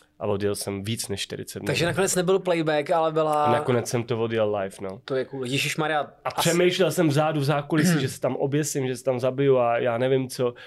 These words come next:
Speaker 1: protože opravdu ty lidi byli opravdu naštvaní a přišli vlastně jenom kvůli mně. A <laughs> tak jsem se naštval. A doktor mi teda řekl, že kdybych zpíval ještě třeba o tři, čtyři písničky víc, tak bych přišel o hlas, no.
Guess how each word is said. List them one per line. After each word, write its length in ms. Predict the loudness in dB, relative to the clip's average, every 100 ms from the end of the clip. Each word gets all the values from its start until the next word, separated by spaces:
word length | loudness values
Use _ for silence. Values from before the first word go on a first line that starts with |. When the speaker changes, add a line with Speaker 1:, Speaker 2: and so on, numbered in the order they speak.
| -20 -20 -10
Speaker 1:
protože 280 | -6 -4
opravdu 360 | -4 -2 -2 -2
ty 140 | -4
lidi 200 | -2 -2
byli 200 | -2 -2
opravdu 400 | -4 -6 -2 -2
naštvaní 540 | -4 -6 -8 -8 -6 -8
a 40 |
přišli 420 | -8 -14 -8 -8
vlastně 320 | -6 -10 -8 -6
jenom 140 | -6
kvůli 200 | -4 -6
mně. 340 | -4 -6 -8 _ _ -20 -20 -20 -20 _ -8
A 80 | -6 -2 -2 0 -4
<laughs> 120 | -4
tak 180 | -12 -10
jsem 120 | -14
se 160 | -8 -6
naštval. 380 | -6 -4 -4 -2
A 40 |
doktor 300 | -4 -2 0
mi 80 | 0
teda 200 | 0 -2
řekl, 240 | -4 -8
že 100 | -8
kdybych 300 | -8 -8 -10
zpíval 340 | -10 -6 -4 -4
ještě 280 | -6 -8 -12
třeba 280 | -12 -8 -6
o 180 | -6 -10 -18 -20 -20 _
tři, 200 | -8 -6
čtyři 280 | -6 -8 -8
písničky 440 | -10 -10 -10 -10
víc, 140 | -10
tak 140 | -10 -12
bych 120 | -12
přišel 320 | -12 -12 -10
o 100 | -10
hlas, 340 | -10 -12 -14 -14
no. 220 | -16